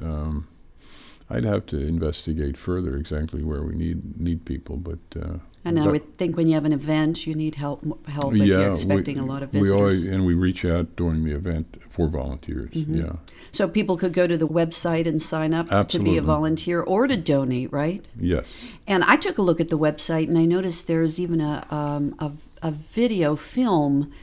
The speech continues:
Speaker 2: that you could buy of, now we're saying Column Keel,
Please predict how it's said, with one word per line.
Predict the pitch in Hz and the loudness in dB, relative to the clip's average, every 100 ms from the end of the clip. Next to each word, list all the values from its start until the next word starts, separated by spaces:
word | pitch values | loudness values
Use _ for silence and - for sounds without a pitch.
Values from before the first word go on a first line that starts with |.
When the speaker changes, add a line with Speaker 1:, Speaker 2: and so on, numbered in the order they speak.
| - | -12
Speaker 2:
that | - 165 | -8 -6
you | 160 | -4
could | 156 151 - | -6 -4 0
buy | 143 139 135 135 139 156 - - - - - | 2 2 0 -2 -4 -8 -16 -20 -20 -14 -6
of, | 147 147 139 - - - | -4 -4 -6 -12 -16 -6
now | 151 | -4
we're | 151 | -2
saying | 143 156 147 | -2 0 -2
Column | - 165 165 160 156 | -2 2 2 4 0
Keel, | - - 165 151 147 | -4 -4 -2 0 -2